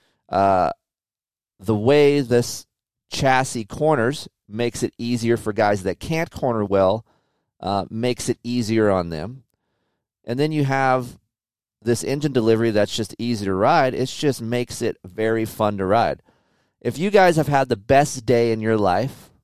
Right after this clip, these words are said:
of riding and you're driving home and you just think about, "Man, how much fun I had,"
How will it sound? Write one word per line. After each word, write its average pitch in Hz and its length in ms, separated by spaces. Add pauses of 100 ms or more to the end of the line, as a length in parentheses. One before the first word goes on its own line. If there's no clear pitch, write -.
(220)
of 98 160
riding 98 380
and 107 140
you're 113 160
driving 107 640
home 104 500
and 98 180
you 110 120
just - 300
think 110 220
about, 90 320
"Man, 92 540
how 95 260
much 98 280
fun 92 220
I 90 100
had," 92 360